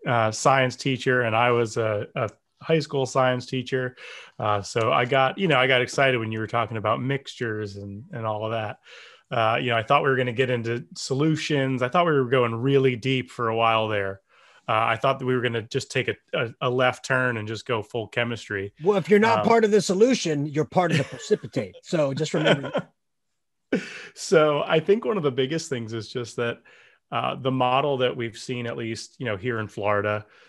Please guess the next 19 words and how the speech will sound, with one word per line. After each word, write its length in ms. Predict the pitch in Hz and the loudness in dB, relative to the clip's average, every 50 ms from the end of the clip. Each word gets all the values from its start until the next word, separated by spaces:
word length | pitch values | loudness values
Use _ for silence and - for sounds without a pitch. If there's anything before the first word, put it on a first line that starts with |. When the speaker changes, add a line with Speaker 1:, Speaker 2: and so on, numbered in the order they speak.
| _ _ _ _ - | _ _ _ _ -8
Speaker 1:
uh, 180 | 107 101 104 | -6 -6 -4
that, 300 | 117 113 117 120 - _ - | -4 -4 -4 -6 -6 _ -6
that 140 | 123 107 92 | -6 -4 -4
has 280 | 95 113 127 147 139 | -4 -2 -2 -2 -2
been, 460 | 131 - 117 107 107 101 104 107 123 - _ _ | -2 -2 -2 -2 -2 -2 -6 -8 -10 -12 _ _
you 160 | - 127 113 | -12 -8 -8
know, 80 | 101 | -6
I'd 220 | - - 107 107 - | -6 -6 -8 -10 -8
say 280 | - 117 110 107 101 131 170 | -6 -4 -4 -4 -6 -8 -10
really 480 | 147 131 156 175 151 135 131 123 107 - - _ _ | -6 -4 -2 0 0 0 -2 -4 -10 -18 -20 _ _
pretty 180 | - - 190 185 | -6 -4 -4 -4
closely 360 | 170 - 143 139 - - 131 | -2 0 -2 -2 0 -2 -2
aligned 260 | 117 110 110 113 113 | 0 0 0 0 0
to 60 | 117 | -2
what 120 | 113 - - | -4 -6 -4
Kat 200 | - 120 123 131 | -4 -4 -4 -2
was 140 | 120 107 - | -6 -10 -4
talking 340 | - 110 110 104 - 120 | 0 0 0 0 -2 -8
about, 380 | 107 95 104 98 101 107 - | -4 -2 -2 0 0 -2 -4